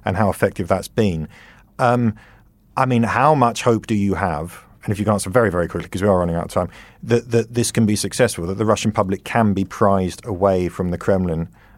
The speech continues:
um, and from that narrative? 'Cause it seems like a bit of an uphill struggle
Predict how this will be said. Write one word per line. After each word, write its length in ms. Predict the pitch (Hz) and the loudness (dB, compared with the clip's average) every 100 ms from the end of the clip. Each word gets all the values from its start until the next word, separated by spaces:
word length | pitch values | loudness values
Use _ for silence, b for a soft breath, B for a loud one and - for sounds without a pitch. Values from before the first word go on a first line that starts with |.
| b | b
um, 340 | - 90 90 87 | -4 -2 -2 -4
and 140 | 98 92 | -4 -2
from 140 | 95 | 0
that 120 | 92 | 0
narrative? 360 | 98 92 95 - | 0 0 -2 -6
'Cause 120 | 98 | -4
it 100 | 104 | -4
seems 280 | - 135 117 | -2 0 0
like 140 | 98 | 0
a 40 | 104 | 0
bit 260 | - 113 | 0 2
of 80 | 107 | 2
an 100 | 98 | 2
uphill 280 | 92 101 92 | 2 -2 -4
struggle 480 | - 101 87 85 | 0 0 0 -4